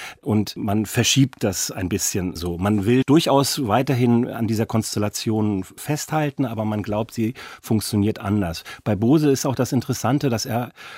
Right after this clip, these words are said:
behauptet, oder er kann das behaupten, vergleichen zu können, weil er auch europäische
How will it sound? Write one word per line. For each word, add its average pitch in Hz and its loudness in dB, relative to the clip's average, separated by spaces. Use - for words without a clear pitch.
behauptet, 139 -2
oder 98 -4
er 92 -12
kann 117 0
das 135 -2
behaupten, 113 0
vergleichen 113 2
zu - 0
können, 110 2
weil 107 2
er 110 -2
auch 107 -6
europäische 101 0